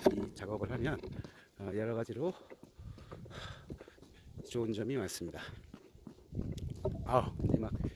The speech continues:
입이 얼어서 말이 잘 안 나옵니다. 이렇게 산 속에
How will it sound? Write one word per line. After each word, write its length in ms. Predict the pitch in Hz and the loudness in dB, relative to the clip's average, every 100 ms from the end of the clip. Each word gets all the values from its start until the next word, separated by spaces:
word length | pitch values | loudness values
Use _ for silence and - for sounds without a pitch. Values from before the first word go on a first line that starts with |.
| - - - - | 4 2 0 2
입이 200 | 131 127 135 | 6 8 10
얼어서 360 | 120 117 165 - - - - - - - | 10 6 4 8 10 10 6 0 0 0
말이 340 | - - - - | 2 4 6 6
잘 140 | - | 6
안 80 | - | 4
나옵니다. 300 | - 90 - - - - - - - - - - - - - - - - - - - - - - - - - - - - - - - - - - - - - - - - - - - - - - | 2 -2 -4 -8 -6 0 0 6 6 6 0 -6 -10 -12 -14 -16 -14 -18 -16 -18 -18 -18 -12 -6 -6 -8 -16 -8 -2 0 6 6 6 2 2 -2 -4 -4 0 0 0 -4 -6 -8 -8 -6 -6 -4
이렇게 440 | 123 131 127 127 | -4 2 6 6
산 200 | 117 - | 4 2
속에 440 | 156 131 117 110 | 2 4 4 4